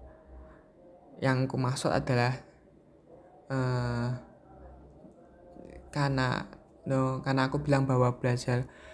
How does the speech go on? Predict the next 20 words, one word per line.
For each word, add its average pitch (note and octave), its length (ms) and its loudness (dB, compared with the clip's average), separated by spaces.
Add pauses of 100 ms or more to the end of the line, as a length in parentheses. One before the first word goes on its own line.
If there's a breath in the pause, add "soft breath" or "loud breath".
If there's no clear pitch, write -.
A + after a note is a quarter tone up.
(360 loud breath)
belajar B2+ 400 6
bahasa B2+ 400 2
itu B2 400 0 (400)
karena B2 320 2
faktor B2 480 2 (400)
utamanya A#2+ 560 2
adalah B2+ 160 2
kita B2 240 0
dapat A#2+ 400 -2
menukar A#2+ 320 0
informasi. A#2 640 0
Jadi D3 320 2
jangan, B2+ 320 0 (960 loud breath)
janganlah C3 560 4
kita D3 240 2
menggunakan C#3 560 4
bahasa C3 320 2
yang D#3+ 240 0
tidak D#3 320 0
dapat D3 400 -2